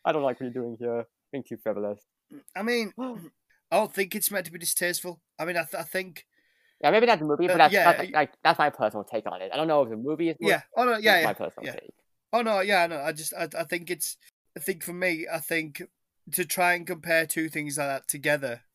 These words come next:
Speaker 2: it's like, I, like, Charles doesn't know that that's what, that's what he's, he, he d-, hasn't met Eric at this point, so I think it's, but yeah, as a kind of, ne-, it does certainly highlight the differences, because as I've said a few times, it highlights the differences between, like,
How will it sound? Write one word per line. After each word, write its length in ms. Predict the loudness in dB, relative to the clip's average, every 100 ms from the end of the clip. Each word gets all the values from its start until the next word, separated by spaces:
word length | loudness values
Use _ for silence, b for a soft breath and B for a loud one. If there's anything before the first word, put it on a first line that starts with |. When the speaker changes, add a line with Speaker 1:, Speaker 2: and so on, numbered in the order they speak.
| _ -4
Speaker 2:
it's 140 | 0
like, 120 | 2
I, 220 | 4 2 2
like, 220 | 0 2
Charles 320 | 2 2 2
doesn't 240 | -4 -6
know 140 | -6 -8
that 200 | -8 -8
that's 240 | -6 -6
what, 160 | -6 -8 _ _ _ _ -6
that's 300 | -4 -4 -2
what 220 | -4 -4
he's, 180 | -6 -6
he, 140 | -10
he 160 | -12 -10
d-, 160 | -8 -4
hasn't 280 | -2 -2 -4
met 160 | -6
Eric 220 | -4 -4 -6
at 80 |
this 120 | -12 -8
point, 240 | -8 -8
so 100 | -10
I 40 | -12
think 140 | -12
it's, 180 | -12 -16 b b b b b
but 280 | 2 2 2
yeah, 180 | 4 4
as 260 | 4 0
a 60 | -2
kind 240 | -2 -2
of, 120 | -2 -6
ne-, 160 | -12 -14 b b b
it 180 | -4 -2 0
does 200 | 2 4
certainly 520 | 4 4 2 -2 -4
highlight 600 | 0 2 2 0 -2 -6 _ _ -8
the 140 | -8
differences, 840 | 2 2 2 -4 -2 0 0 -2 -6 _
because 320 | -8 -4 -4
as 180 | -4 -4
I've 140 | -6 -6
said 160 | -8
a 40 | -8
few 160 | -8
times, 280 | -6 -8 -8
it 120 | -10
highlights 400 | 0 0 2 0
the 80 | -4
differences 360 | -6 -12 -12 -12
between, 320 | -10 -8 -4
like, 240 | -4 -6